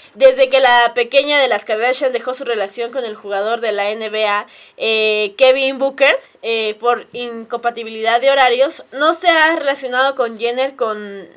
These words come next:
nadie nuevo hasta la fecha. Benito, nombre real del cantante, hasta hace unos meses solo se conocía una relación con la influencer también puertorriqueña Gabriela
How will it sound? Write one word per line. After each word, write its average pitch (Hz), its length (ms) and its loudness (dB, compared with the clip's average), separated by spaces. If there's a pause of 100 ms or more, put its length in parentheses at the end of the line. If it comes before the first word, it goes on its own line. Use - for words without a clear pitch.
nadie 233 360 4
nuevo 247 560 0 (220)
hasta 220 300 -4
la 196 100 0
fecha. 247 380 -4 (580)
Benito, 330 600 4
nombre 294 280 2
real 233 280 2
del 233 120 -4
cantante, 233 560 -2
hasta 277 340 0
hace 311 200 -2
unos 302 240 -2
meses 294 340 -4
solo 320 320 4
se 320 200 -2
conocía 240 520 0
una 269 160 0
relación 233 480 -4
con 262 120 -2
la 285 40 -4
influencer 294 480 -4
también 254 320 -4
puertorriqueña 254 640 -4
Gabriela 208 840 0